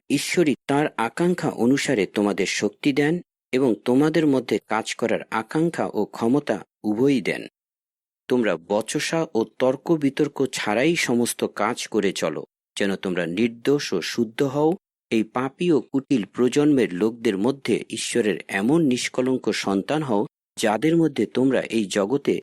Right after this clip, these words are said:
জ্যোতির মতো আলো ছড়িয়ে দিচ্ছ এবং জীবনের বাক্য দৃঢ়ভাবে ধরে রাখছ। এর ফলে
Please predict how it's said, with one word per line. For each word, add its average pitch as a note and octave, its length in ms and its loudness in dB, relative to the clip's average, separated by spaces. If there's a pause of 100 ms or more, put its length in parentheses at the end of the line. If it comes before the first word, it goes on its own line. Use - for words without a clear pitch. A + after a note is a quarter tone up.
(320)
জ্যোতির C3+ 420 2
মতো C#3+ 260 2 (240)
আলো G#2+ 220 0
ছড়িয়ে G2 420 0
দিচ্ছ E2+ 320 -6 (540)
এবং D3 180 2 (140)
জীবনের C3+ 440 2
বাক্য G#2 400 -6
দৃঢ়ভাবে A#2+ 680 0
ধরে C3 320 0
রাখছ। - 320 -4 (960)
এর F#2 180 0
ফলে F#2 340 -2